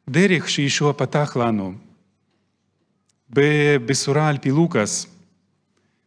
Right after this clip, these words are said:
בפרק יז, בפרק שבע עשרה, אנחנו יכולים לקרוא פסוקים מעשרים עד עשרים ואחת.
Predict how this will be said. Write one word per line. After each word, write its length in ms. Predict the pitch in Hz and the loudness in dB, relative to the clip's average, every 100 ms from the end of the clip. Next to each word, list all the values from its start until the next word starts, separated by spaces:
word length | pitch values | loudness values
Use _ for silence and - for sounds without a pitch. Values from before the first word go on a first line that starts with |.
| _ _ - | _ _ -4
בפרק 420 | 127 165 175 175 175 - - - - _ _ - | -2 2 2 2 -2 -12 -16 -20 -20 _ _ -8
יז, 300 | 123 147 131 156 156 120 | -6 -2 0 2 0 0
בפרק 540 | 113 151 156 156 - - | -2 0 0 -4 -14 -10
שבע 320 | - 135 156 | -6 -2 2
עשרה, 420 | 170 151 123 107 95 - _ _ _ _ _ _ _ _ _ _ _ _ _ _ _ _ _ _ _ _ _ _ | 2 0 -4 -6 -6 -12 _ _ _ _ _ _ _ _ _ _ _ _ _ _ _ _ _ _ _ _ _ _
אנחנו 300 | 127 139 160 | -4 0 0
יכולים 340 | 156 175 185 180 | 2 2 4 2
לקרוא 600 | 175 175 196 202 208 208 - - - _ _ _ _ _ | 2 2 4 4 2 0 -10 -20 -20 _ _ _ _ _
פסוקים 500 | - 160 - 214 190 | -4 -4 2 2 2
מעשרים 640 | 147 139 - 180 208 208 202 | 2 0 0 2 4 4 2
עד 280 | 139 135 143 180 | -2 0 -2 -2
עשרים 340 | 127 - 165 156 | -4 0 2 2
ואחת. 580 | 143 - 151 120 - | 0 0 -2 -4 -8